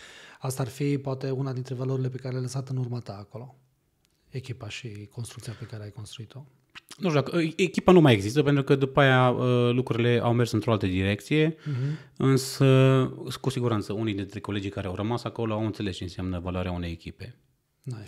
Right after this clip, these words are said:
Speaker 2: Și care, care e rolul unei echipe și a membrilor unei echipe.
Speaker 1: Tu ești un profil de sales, pentru că,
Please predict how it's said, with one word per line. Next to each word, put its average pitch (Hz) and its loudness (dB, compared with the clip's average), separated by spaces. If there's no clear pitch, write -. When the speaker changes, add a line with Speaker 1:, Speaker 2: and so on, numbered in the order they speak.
Speaker 2:
Și 92 -6
care, 87 -8
care 85 -8
e 90 -10
rolul 87 -10
unei 87 -10
echipe 101 -6
și 104 -4
a 101 0
membrilor 104 2
unei 87 -8
echipe. - -16
Speaker 1:
Tu - -6
ești 156 -4
un 156 -2
profil 147 -4
de 139 -2
sales, 113 -6
pentru 113 -14
că, 113 -12